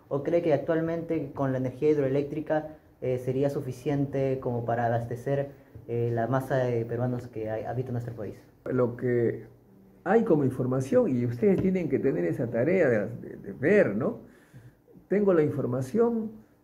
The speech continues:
Speaker 2: de que el Perú no está, no está usando toda la capacidad hidroeléctrica que tiene. Si no estás usando la capacidad eléctrica, yo me pregunto,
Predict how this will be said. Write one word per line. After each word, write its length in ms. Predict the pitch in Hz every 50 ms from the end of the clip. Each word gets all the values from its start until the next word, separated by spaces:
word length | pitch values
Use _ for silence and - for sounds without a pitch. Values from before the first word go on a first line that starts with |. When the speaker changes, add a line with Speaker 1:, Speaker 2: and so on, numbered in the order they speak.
| _ _
Speaker 2:
de 280 | - - 139 139 139 139
que 360 | - 139 131 131 - - 143
el 120 | 135 127
Perú 500 | 127 - - 139 170 214 220 226 214 - -
no 380 | 147 151 175 214 220 214 185
está, 680 | 101 127 139 135 135 - - - 214 220 240 277 285 - - - _ _ _ _ _ _ _ _ -
no 380 | 135 147 190 214 214 208 185
está 640 | 143 135 127 - - - - 208 226 226 240 233 - - - _
usando 760 | - 170 131 123 - - 226 233 220 202 185 - 269 - - - - _ _ _ _ _ - - - - - - - - - - - - - - -
toda 280 | - 214 220 220 208 190
la 140 | 175 160 -
capacidad 580 | - 135 117 - 135 127 - - 185 185 185
hidroeléctrica 960 | 185 170 147 113 131 127 123 127 139 160 202 208 202 - - 135 123 107 110 101
que 80 | 110 110
tiene. 280 | - 113 95 - - - - - - - - - _ _ - - - - - - - - - - - - - - - - - - - - - -
Si 180 | - - - 151
no 140 | 185 220 233
estás 300 | 226 - 226 214 214 -
usando 440 | 196 - - 196 185 165 165 170 170
la 180 | 160 135 127
capacidad 500 | - 135 120 120 127 120 - - 185 170
eléctrica, 640 | 156 151 147 143 127 - - - 101 - 123 120 175 - - - - - - _ - - - - _ - - 175 139
yo 120 | 147 143
me 140 | 147 139 131
pregunto, 560 | 127 120 117 107 113 117 117 117 131 107 -